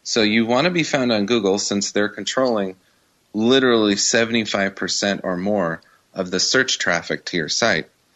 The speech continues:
and depending on how you have it set up, but it's usually about seventy-five percent. And if you're doing short, you know, tweets, you definitely want to use those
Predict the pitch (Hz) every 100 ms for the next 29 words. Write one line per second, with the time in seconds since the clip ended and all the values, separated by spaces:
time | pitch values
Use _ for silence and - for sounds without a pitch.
0 | _ _ - 104 104 135 127 107 101 98
1 | 98 - 98 95 87 90 - 98 80 76
2 | - 92 90 120 123 120 95 80 - 107
3 | 101 101 101 95 95 92 90 85 - _
4 | _ _ _ _ _ _ - 107 104 107
5 | 101 120 117 120 120 113 113 - - 127
6 | 123 - _ _ _ _ _ - 123 98
7 | 101 - 190 143 123 - - _ _ _
8 | _ _ _ _ _ _ - - 110 107
9 | 123 - 143 120 104 101 110 - 98 90
10 | 87